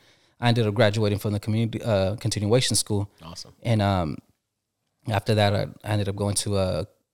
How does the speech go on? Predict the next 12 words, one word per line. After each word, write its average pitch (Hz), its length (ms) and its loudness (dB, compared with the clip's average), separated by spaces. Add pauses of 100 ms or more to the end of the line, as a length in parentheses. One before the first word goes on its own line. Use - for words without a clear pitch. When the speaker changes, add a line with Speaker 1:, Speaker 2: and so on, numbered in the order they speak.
Speaker 1:
to - 180 -8
I 104 140 2
T 107 320 -4
here 107 280 -4
in, 104 120 -2
um, 104 380 -6
in 120 80 -18
Clovis 104 300 0
for, 98 300 0
for 95 160 -6
web 104 180 2
and, 101 100 -4